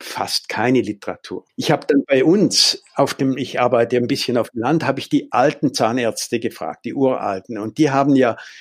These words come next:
in den fünfziger, sechziger Jahren des letzten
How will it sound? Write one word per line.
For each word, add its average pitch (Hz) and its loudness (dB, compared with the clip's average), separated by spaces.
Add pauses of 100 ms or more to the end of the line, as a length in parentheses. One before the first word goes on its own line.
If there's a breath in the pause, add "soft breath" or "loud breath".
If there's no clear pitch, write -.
in 123 0
den 123 2
fünfziger, 175 0
sechziger 147 -2
Jahren 110 0
des - -6
letzten 123 -4